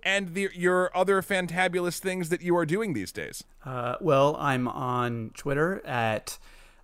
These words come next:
Speaker 2: uh, so it's at Zishan Aleem. That's at Z E E S H A N A L E E M. Uh,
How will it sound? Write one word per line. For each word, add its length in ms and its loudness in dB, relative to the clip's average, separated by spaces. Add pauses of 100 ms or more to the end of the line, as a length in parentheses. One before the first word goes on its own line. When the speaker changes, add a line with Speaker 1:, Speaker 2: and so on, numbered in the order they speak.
Speaker 2:
uh, 240 4
so 140 0
it's 180 -2
at 220 0
Zishan 440 2
Aleem. 340 2
That's 280 0
at 360 -2
Z 560 4
E 320 2
E 460 2
S 400 -2
H 480 -2 (160)
A 300 2
N 440 0 (120)
A 400 2
L 420 2 (140)
E 240 -2
E 260 0
M. 380 2 (500)
Uh, 440 4